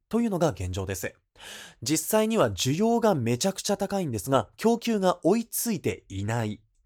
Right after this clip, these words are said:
という、この現状をメモしていただけると嬉しいです。このことについてはコラムでも、えー、紹介をしているんですが、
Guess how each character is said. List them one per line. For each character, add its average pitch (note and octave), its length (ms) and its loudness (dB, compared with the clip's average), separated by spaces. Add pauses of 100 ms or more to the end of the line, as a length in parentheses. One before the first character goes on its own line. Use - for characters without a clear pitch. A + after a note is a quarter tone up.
(260)
と E3+ 120 2
い C#3+ 200 6
う、 C#3+ 60 -2 (220)
こ D#3 100 -4
の E3+ 60 -2
現 D3+ 220 -6
状 D3+ 160 0
を C#3+ 40 2
メ C#3+ 120 -2
モ C#3+ 120 -4
し - 80 -6
て A2 80 -6
い G2 80 -4
た A2+ 100 -6
だ A#2 80 -6
け E3+ 120 -10
る G3 80 -6
と A#2+ 100 -4
嬉 F2 180 -4
し - 60 -6
い G2 60 -8
で F#2 100 -8
す。 - 160 -10 (320)
こ G#3 100 0
の A#3+ 100 0
こ C4 100 -8
と C#4+ 80 2
に A#3+ 100 -2
つ F3+ 100 -2
い E3 40 2
て C#3 80 2
は G2+ 140 0
コ A3+ 180 0
ラ A#3+ 100 4
ム C#3+ 160 0
で C#3+ 80 -2
も、 C#3 220 -2
え G#2 60 -2
ー、 - 20 -2
紹 B2+ 240 -4
介 C3+ 200 -4
を C3+ 40 -6
し - 100 -8
て D3+ 100 -6
い D3+ 60 -4
る E3 80 -6
ん D3+ 40 -8
で A#2+ 80 -8
す C#3 100 -6
が、 C#3+ 140 4